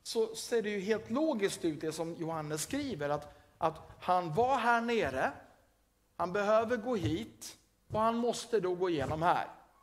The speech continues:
Jag vill säga, det är ju kortaste vägen. Kolla, han, han, klart att det,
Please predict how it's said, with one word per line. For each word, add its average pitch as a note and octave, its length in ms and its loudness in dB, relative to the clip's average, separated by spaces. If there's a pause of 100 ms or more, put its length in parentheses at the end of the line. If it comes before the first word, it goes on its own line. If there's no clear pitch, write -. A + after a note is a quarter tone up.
(600)
Jag A#3+ 80 0
vill B3+ 80 0
säga, A#3+ 140 4
det C4 100 0
är C#4+ 60 2
ju C4+ 60 -2
kortaste C#4 600 2
vägen. C4+ 440 6 (1080)
Kolla, D4 240 2
han, A#3 260 2 (680)
han, A3+ 260 -6 (100)
klart B3+ 240 2
att - 380 -6
det, A3 340 0